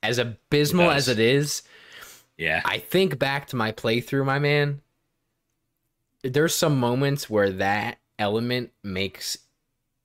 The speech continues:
Speaker 1: literally makes the game. Like, it makes that moment
Speaker 2: Yeah.
Speaker 1: because you have to plan, which maybe that's just how my brain works, but you have to really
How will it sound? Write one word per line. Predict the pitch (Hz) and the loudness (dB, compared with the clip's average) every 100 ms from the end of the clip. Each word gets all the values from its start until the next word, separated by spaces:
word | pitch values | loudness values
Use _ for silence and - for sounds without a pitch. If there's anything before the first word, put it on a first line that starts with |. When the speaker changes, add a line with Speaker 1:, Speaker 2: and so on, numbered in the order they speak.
| - | -16
Speaker 1:
literally | 95 113 160 101 | -4 0 2 0
makes | 92 101 - | -2 -6 -6
the | |
game. | 95 113 82 - _ _ - | -4 -4 -4 -12 _ _ -6
Like, | 101 107 | -6 -4
it | |
makes | 98 110 113 - | -4 -2 -2 0
that | 110 117 | 0 0
moment | 123 120 98 | -2 0 0
Speaker 2:
Yeah. | 78 | 0
Speaker 1:
because | 98 110 | 0 -4
you | 104 | -6
have | 101 113 - | -4 -6 -4
to | - | -6
plan, | - 131 123 104 | -6 -6 -4 -4
which | 104 | -6
maybe | 110 160 | -4 -4
that's | 113 - | -2 -4
just | 101 - | -8 -8
how | 95 | -8
my | 87 | -8
brain | 85 92 | -8 -8
works, | 113 127 | -6 -6
but | - 87 | -8 -8
you | |
have | 104 113 123 - | -8 -6 -6 -6
to | 113 | -8
really | 101 113 123 117 | -6 -4 -2 -2